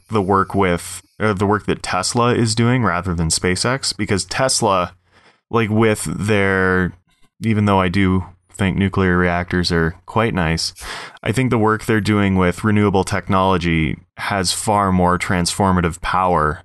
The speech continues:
for the Earth in general, unless Space,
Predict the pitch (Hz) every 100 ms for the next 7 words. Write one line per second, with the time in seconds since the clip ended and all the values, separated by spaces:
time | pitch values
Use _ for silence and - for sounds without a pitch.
0 | _ - 110 98 92 90 85 90 82 98
1 | 92 85 85 80 - 101 98 95 - 92
2 | 87